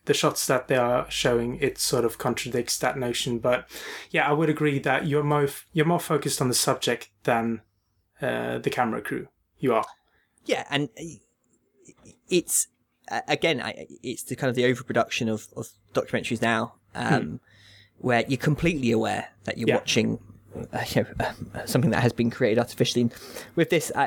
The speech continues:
Speaker 2: I, I, to me, it, it's all part of the charm of this type of movement. And I, I, it, in a way, in the a-, we live in the age of reality te-, or apparently reality television.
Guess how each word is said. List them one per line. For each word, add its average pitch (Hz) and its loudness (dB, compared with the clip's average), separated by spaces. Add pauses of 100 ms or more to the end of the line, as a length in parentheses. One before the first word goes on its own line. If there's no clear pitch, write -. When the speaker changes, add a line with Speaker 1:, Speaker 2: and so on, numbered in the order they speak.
Speaker 2:
I, 135 2
I, 135 2 (1500)
to - 0
me, 131 2
it, 73 -8 (180)
it's 131 -6
all 135 4
part 123 0
of 107 -2
the 123 -2
charm 123 0
of 127 0
this - -6
type 120 -4
of 117 -10
movement. 120 -4
And 123 -2
I, 123 0
I, 127 -2 (420)
it, 165 0 (880)
in 185 0
a 196 2
way, 185 2
in 127 0
the 127 2
a-, 139 0
we 143 -4
live 151 -2
in 127 -4
the 123 -6
age 120 -4
of - -16
reality 113 -6
te-, - -8
or - -8
apparently 113 -6
reality 110 -12
television. 104 -8